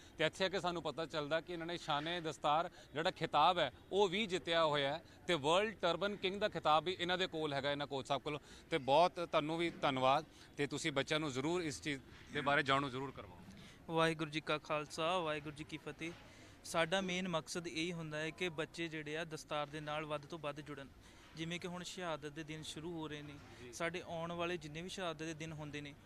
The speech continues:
Speaker 2: ਉਹਨਾਂ ਦੇ ਵਿੱਚ ਕੈਂਪ ਤੇ ਕੰਪੀਟੀਸ਼ਨ ਬਹੁਤ ਜ਼ਿਆਦਾ ਹੁੰਦੇ ਨੇ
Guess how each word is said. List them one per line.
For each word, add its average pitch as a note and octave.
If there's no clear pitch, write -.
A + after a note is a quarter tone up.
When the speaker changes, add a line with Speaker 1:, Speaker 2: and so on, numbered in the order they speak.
Speaker 2:
ਉਹਨਾਂ F#3+
ਦੇ G#3+
ਵਿੱਚ G#3
ਕੈਂਪ E3+
ਤੇ G3+
ਕੰਪੀਟੀਸ਼ਨ F3+
ਬਹੁਤ D#3+
ਜ਼ਿਆਦਾ D#3
ਹੁੰਦੇ C#3+
ਨੇ -